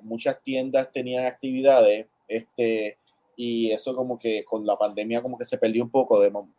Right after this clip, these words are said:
yo voy a estar pendiente a ver si, si lo recuperamos para, para hacer una, una publicación especial de, de D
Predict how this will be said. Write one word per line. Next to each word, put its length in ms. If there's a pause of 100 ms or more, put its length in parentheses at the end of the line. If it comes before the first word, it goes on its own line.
(140)
yo 180 (260)
voy 100
a 40
estar 160
pendiente 300
a 40
ver 120
si, 300 (1000)
si 160
lo 100
recuperamos 600
para, 480
para 180
hacer 240
una, 640
una 240
publicación 500
especial 640
de, 460 (580)
de 80
D 100